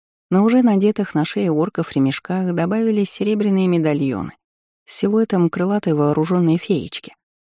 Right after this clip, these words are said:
А на застёжке легли чары, чтобы их никто не мог снять.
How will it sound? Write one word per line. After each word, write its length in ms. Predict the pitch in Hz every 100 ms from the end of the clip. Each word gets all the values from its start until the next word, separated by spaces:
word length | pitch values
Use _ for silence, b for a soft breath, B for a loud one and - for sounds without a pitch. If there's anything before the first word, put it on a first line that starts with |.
| _ _ _
А 80 | 214
на 100 | 247
застёжке 540 | 240 254 - 294 -
легли 300 | 170 170 180
чары, 300 | 190 226 226
чтобы 280 | 160 - 131
их 140 | 139 -
никто 260 | 160 -
не 100 | 175
мог 220 | 139 151
снять. 400 | - - - -